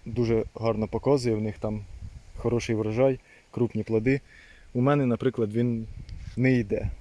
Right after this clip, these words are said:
І за розвитком він, наприклад, слабий в моїх умовах вирощування. Так що...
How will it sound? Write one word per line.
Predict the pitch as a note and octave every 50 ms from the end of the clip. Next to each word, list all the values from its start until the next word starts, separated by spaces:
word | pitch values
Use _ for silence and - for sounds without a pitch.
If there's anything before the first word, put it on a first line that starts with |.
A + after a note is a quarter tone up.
| - _ _ - - - - - - - - - - _ _ _ - - -
І | A2+ A2+ A2+
за | G#2 G2+ A#2 B2
розвитком | D#3 F3 C#3+ D3 C#3 - - B2 B2
він, | A#2+ A2+ -
наприклад, | A#2+ A2+ - A#2+ A2+ - A2+ G#2 -
слабий | - - A#2 A2 A#2 A2+
в | G#2 A2+
моїх | B2 B2 A#2+ A2+ - -
умовах | A2 G2+ G#2 G2+ G2+ G2+ - - -
вирощування. | G#2 G#2+ G#2+ G#2 F#2+ - - G#2 - - - - - _ _ _ _ _ _ _ _ _ _ _ _ _ _ _ - - - - - -
Так | B2+ C3 -
що... | - - - B2 A#2+ A2+